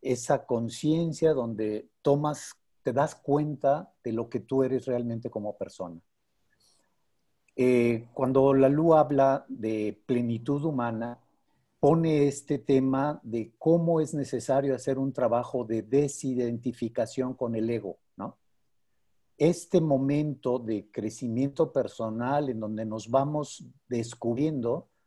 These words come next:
que detrás o que debajo del ego hay un ser maravilloso, ¿no? Cuando uno llega a contemplar esa realidad, cuando uno empieza a sentirse realmente valioso como persona,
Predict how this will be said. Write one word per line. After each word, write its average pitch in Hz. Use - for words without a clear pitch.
que 120
detrás 139
o 110
que 110
debajo 135
del 127
ego 123
hay 147
un 147
ser 135
maravilloso, 110
¿no? -
Cuando 135
uno 180
llega 156
a 117
contemplar 131
esa 139
realidad, 101
cuando 123
uno 160
empieza 147
a -
sentirse 135
realmente 131
valioso 120
como 107
persona, 95